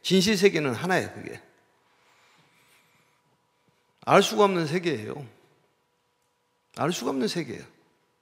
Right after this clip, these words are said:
왜냐하면 무한하기 때문에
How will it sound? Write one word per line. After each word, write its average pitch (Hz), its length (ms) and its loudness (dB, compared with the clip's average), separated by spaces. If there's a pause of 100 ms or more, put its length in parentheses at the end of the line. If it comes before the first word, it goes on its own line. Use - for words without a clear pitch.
(1400)
왜냐하면 151 540 4
무한하기 160 440 6
때문에 101 440 -6